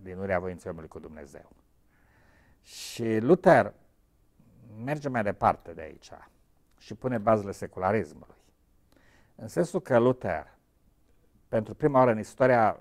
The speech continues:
creștinismului apusean, ne spune că noțiunea de chemare a lui Pavel, uh,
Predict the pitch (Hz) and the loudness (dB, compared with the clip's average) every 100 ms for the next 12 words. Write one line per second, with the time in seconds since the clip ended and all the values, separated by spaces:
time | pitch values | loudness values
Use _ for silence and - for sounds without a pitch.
0 | - - 101 - 110 104 95 90 90 92 | -10 -8 -8 -8 -12 -8 -8 -8 -12 -14
1 | 80 - _ _ _ _ _ _ _ _ | -14 -16 _ _ _ _ _ _ _ _
2 | - 101 175 220 - 123 117 170 147 127 | -18 -14 -4 -4 -2 -2 -2 -2 -2 -2
3 | - 117 117 120 95 80 82 85 87 - | -2 -2 2 2 2 -2 -8 -10 -10 0
4 | 107 76 73 80 _ _ _ _ _ _ | 0 0 -6 -20 _ _ _ _ _ _
5 | _ _ _ _ | _ _ _ _